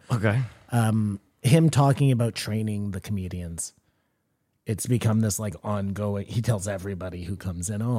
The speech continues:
Speaker 2: I'm training, blah, blah," and I'm, then he runs you through the protocol he's doing for them, for Shane and, you
Speaker 1: Yeah,
Speaker 2: know,
Speaker 1: yeah.
Speaker 2: the comedian. I'm just, like, it drives me insane, man.
Speaker 1: So you're not gonna like this then.
Speaker 2: Man.
Speaker 1: This week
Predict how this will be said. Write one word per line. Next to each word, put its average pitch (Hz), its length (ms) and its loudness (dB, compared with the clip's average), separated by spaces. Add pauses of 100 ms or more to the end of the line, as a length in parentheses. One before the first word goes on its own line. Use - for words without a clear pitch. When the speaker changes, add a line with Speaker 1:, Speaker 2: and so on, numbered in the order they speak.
Speaker 2:
I'm 98 120 -2
training, 135 600 2
blah, 135 160 0
blah," 131 380 4
and 107 120 -2
I'm, 101 220 -6
then 131 180 4
he 131 80 6
runs 113 480 0
you 113 160 0
through 113 540 0
the 104 160 -4
protocol 135 680 0
he's 123 360 2
doing 135 380 4
for 143 200 -2
them, 156 380 2
for 139 320 4
Shane 113 500 0
and, 104 280 -4
you 123 80 2
Speaker 1:
Yeah, 123 60 6
Speaker 2:
know, 120 40 6
Speaker 1:
yeah. 113 120 8
Speaker 2:
the 123 60 2
comedian. 131 440 2 (280)
I'm 131 80 6
just, 156 300 4
like, 107 300 -4 (120)
it 101 180 -8
drives 143 280 6
me 110 100 -2
insane, 90 600 -6
man. 80 260 -20 (240)
Speaker 1:
So - 140 0
you're 98 280 4
not 87 200 4
gonna 82 120 0
like 76 200 2
this 92 180 0
then. 120 160 4
Speaker 2:
Man. 101 280 4
Speaker 1:
This 107 200 8
week 95 300 4